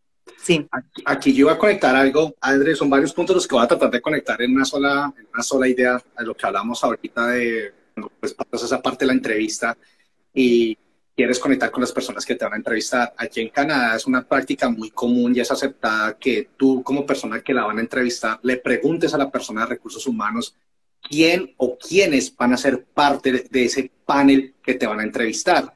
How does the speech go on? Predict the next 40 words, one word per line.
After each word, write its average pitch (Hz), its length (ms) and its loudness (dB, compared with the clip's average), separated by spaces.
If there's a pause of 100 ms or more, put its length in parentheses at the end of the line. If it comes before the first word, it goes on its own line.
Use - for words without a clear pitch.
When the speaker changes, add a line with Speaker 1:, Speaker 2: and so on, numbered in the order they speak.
(500)
Speaker 2:
No 131 520 4
está 165 280 2
mal, 139 380 4
no 139 80 2
es 135 120 0
algo 147 220 2
que 143 180 2
tengas 123 280 -4
que 151 100 -4
tener 117 360 -2
temor 135 380 4
preguntar, 123 520 -2
¿correcto? 120 440 -6
O 135 40 0
sea, 113 120 -2
es 101 80 -8
una 120 180 -2
pregunta 117 460 -4
franca 131 320 -2
que - 120 -4
puedes - 280 -4
hacerle 113 320 -4
a 117 40 -2
la 117 120 -2
persona - 320 -6
de 120 120 -8
recursos - 280 -20
humanos: 156 560 -2
¿quién 113 140 0
me 113 60 -2
va 117 80 -2
a - 20 -2
entrevistar? 139 760 0
¿Puedo 123 200 0
tener 113 200 -2
sus 117 200 -10
nombres, 139 280 4
sus 135 120 -6
correos 113 260 -6
electrónicos? 143 840 -2